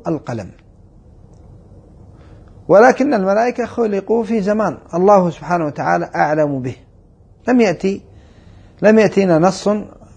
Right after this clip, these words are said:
واضح في زمان خلقهم، ولكنهم لا شك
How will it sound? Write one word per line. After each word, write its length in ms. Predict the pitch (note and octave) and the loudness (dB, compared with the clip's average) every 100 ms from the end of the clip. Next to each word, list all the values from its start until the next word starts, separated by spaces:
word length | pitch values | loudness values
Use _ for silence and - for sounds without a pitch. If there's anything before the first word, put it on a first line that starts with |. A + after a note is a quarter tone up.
| - | 2
واضح 440 | F3+ G3 E3 E3+ | 6 6 2 -4
في 180 | D#3 D3+ | -4 -4
زمان 360 | D3+ D#3 F3+ | -2 -2 -2
خلقهم، 440 | D#3+ C#3+ A2+ A2+ G#2 - - - - | -4 -8 -12 -14 -14 -18 -20 -20 -2
ولكنهم 720 | G3 A#3+ A3 F#3 F3+ G#3 C4 | 2 4 2 -2 -4 -4 -4
لا 160 | F3+ E3 | -4 -4
شك 520 | - F#3 - G#3 | -6 -10 -8 -12